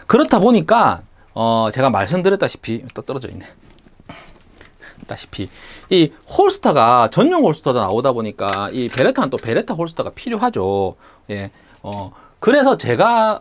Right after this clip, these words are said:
어, 제 지인을 통해서 조금 연구를 한 게 있는데, 바로 이 사파리랜드 홀스터를 가지고 요, 요, 요 시스템을 가지고 그때그때마다 홀스터를 바꿔 꼽을 수 있게끔 하는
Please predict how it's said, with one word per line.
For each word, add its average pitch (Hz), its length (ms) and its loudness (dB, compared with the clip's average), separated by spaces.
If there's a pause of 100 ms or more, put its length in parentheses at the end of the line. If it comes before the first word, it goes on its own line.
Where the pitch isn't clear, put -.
(140)
어, 117 360 -6
제 123 160 -4
지인을 190 480 0
통해서 113 360 -6
조금 110 480 -10
연구를 120 380 0
한 208 180 -4
게 131 80 -2
있는데, 95 560 -4
바로 117 380 0 (300)
이 107 240 -8 (220)
사파리랜드 285 800 0
홀스터를 170 920 -2
가지고 113 520 -2
요, 98 300 -2 (580)
요, 101 220 -10
요 147 140 4
시스템을 143 520 -2
가지고 113 520 -4 (300)
그때그때마다 117 600 -4
홀스터를 156 380 -4 (120)
바꿔 - 320 -6
꼽을 269 320 -2
수 - 160 -20
있게끔 165 480 -10
하는 120 240 -8